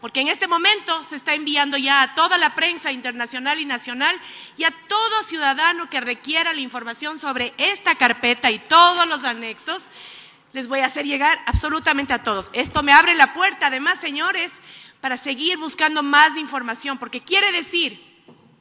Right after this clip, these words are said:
que con este juego maquiavélico que hicieron, es porque hay más información ahí. Y vamos a ir hasta las últimas consecuencias y voy a conseguir. Mañana son diez meses de mi pelea.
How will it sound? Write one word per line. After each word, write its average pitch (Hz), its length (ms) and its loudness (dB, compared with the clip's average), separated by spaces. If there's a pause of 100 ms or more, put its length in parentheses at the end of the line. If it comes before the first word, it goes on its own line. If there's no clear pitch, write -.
(220)
que - 140 -8
con 247 160 -2
este 359 240 -4
juego 311 340 2
maquiavélico 247 800 2
que 208 100 -6
hicieron, 247 600 -6 (560)
es 311 120 -10
porque 311 320 -4
hay 294 120 2
más 294 460 4
información 208 680 -8
ahí. 175 240 -8 (580)
Y 262 100 0
vamos 320 320 6
a 285 80 4
ir 349 140 2
hasta 320 200 -4
las 233 180 -4
últimas 403 640 2
consecuencias 285 720 -4
y 254 60 -10
voy 240 180 -4
a 277 120 0
conseguir. 262 520 -6 (200)
Mañana 349 480 0
son 302 180 -8
diez 320 200 -2
meses 311 340 -8
de 262 80 -8
mi 240 100 -8
pelea. 208 340 -8